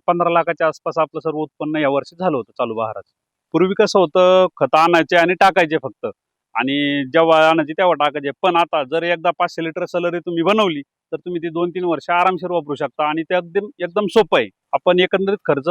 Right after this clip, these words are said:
पाहिला तर Avena-चा फक्त एकूण सतरा रुपये लिटर Avena आपल्याला पडते ते. आणि तसं आपण याच्या अगोदर जर मार्केटमधून आणायचं ठरलं तर हजार, बाराशे, दीड हजारापर्यंत आपण मॅटर-, मायक्रोन्यूट्रॉन विकत आणलेले आहे.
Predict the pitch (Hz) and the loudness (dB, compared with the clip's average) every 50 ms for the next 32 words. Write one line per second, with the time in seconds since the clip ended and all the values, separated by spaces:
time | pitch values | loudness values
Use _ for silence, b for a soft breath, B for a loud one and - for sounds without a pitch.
0 | 175 170 185 185 180 165 170 175 - 190 185 180 175 175 180 180 175 - 190 175 | 0 2 2 2 2 2 2 2 2 2 2 2 2 2 0 -2 -2 -2 -4 -6
1 | - 160 - _ _ - 180 185 185 185 185 185 196 - - 175 175 - - 196 | -6 -8 -14 _ _ 0 2 2 4 2 2 0 -2 -4 -4 -4 -4 -4 -4 -6
2 | 190 - - 190 170 - 190 196 196 185 185 170 196 190 190 180 - 202 190 185 | -6 -2 -2 -2 0 2 2 2 2 2 0 0 -2 -2 0 0 2 2 4 4
3 | 185 180 175 170 165 165 151 165 160 160 180 185 - 220 180 151 147 139 117 117 | 4 2 2 2 0 0 0 -2 -2 -2 -2 0 2 0 0 0 -2 -6 -8 -10
4 | 107 - _ _ _ _ _ _ _ - 131 135 147 151 - 180 170 - 180 175 | -14 -14 _ _ _ _ _ _ _ -4 -2 -2 -2 -2 -2 -4 -2 2 2 2
5 | 170 - - 175 175 165 - 180 175 180 170 160 175 165 160 175 170 175 170 170 | 2 0 -4 -8 -6 -2 0 0 0 0 0 -2 -4 -2 -2 -2 -2 0 0 0
6 | 170 170 165 170 170 180 175 156 156 160 156 165 165 160 151 156 131 160 156 165 | 0 -2 -4 -6 -8 -8 -8 -6 -6 -6 -4 -4 -4 -4 -6 -6 -4 -4 -4 -2
7 | 165 156 147 139 - 143 139 147 135 151 156 151 147 151 156 156 147 131 139 135 | -2 -4 -4 -2 -2 -2 -2 0 2 2 2 2 2 2 2 2 0 -4 -8 -6
8 | 151 165 165 131 127 143 151 151 175 175 175 175 165 - 175 165 - 170 165 165 | -2 0 0 2 2 0 -2 -2 -2 -4 -4 -2 0 0 0 0 0 -2 -6 -4
9 | 165 160 156 160 156 165 170 160 156 156 156 - 165 165 160 156 147 175 175 175 | -4 -4 -6 -8 -10 -10 -6 -4 -2 -2 -2 -4 -6 -6 -6 -6 -6 -8 -8 -8
10 | 180 190 196 180 185 175 160 143 131 131 123 110 | -8 -6 -2 0 0 0 0 -2 -4 -6 -8 -10